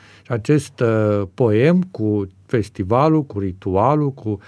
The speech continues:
slujbele care aveau loc atunci, însemna recreația întregii naturi. Deci, pentru ei, anul nou însemna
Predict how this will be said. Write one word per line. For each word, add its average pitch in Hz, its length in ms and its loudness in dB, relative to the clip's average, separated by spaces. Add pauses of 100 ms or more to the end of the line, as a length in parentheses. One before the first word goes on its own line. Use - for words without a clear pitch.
(140)
slujbele 120 600 0
care 104 220 -2
aveau 110 360 2
loc 117 300 0
atunci, 113 600 -2 (320)
însemna 139 640 2
recreația 143 800 0
întregii 117 420 -2
naturi. 98 560 -2 (300)
Deci, 123 400 -4
pentru 123 360 -2
ei, 165 180 4
anul 127 380 0
nou 180 300 0
însemna 131 640 -2